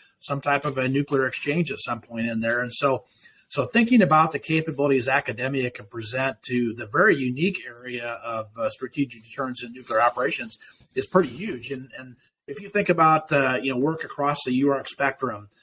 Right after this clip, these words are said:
whether it's software, workforce development. So, you know, bringing, uh, we sponsor a student intern program, as do many of the U arcs,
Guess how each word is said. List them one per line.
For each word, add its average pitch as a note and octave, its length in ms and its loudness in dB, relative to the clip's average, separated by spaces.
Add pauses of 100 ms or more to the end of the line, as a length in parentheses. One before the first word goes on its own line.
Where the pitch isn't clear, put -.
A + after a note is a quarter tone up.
(220)
whether B2+ 260 -2
it's - 220 -2
software, B2 800 2 (280)
workforce E3+ 640 4
development. B2+ 600 0
So, B2 420 0 (320)
you B2+ 80 -4
know, A#2 60 -2
bringing, E3+ 720 4 (400)
uh, A#2+ 380 -2
we D3+ 100 4
sponsor D3+ 480 2
a B2+ 160 4
student D3+ 340 2
intern D3 400 2
program, C#3+ 400 2
as C#3 200 2
do D3 160 2
many C#3+ 320 2
of A#2+ 80 -2
the B2 100 0
U A#2+ 220 2
arcs, B2 280 4